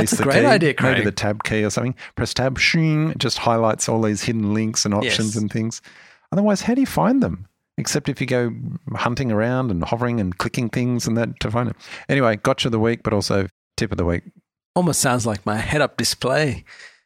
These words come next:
Speaker 1: story from last episode, Craig.
Speaker 2: Can't beat a good heads-up display story, can you?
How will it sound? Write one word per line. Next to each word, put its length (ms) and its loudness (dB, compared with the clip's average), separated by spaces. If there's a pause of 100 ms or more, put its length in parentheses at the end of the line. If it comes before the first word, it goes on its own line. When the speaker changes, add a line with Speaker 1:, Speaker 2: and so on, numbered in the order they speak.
(120)
Speaker 1:
story 360 2
from 220 -4
last 280 4
episode, 440 -2
Craig. 360 2 (260)
Speaker 2:
Can't 280 -2
beat 140 0
a 40 0
good 240 0
heads-up 360 0
display 380 0
story, 320 -2
can 180 -4
you? 120 -4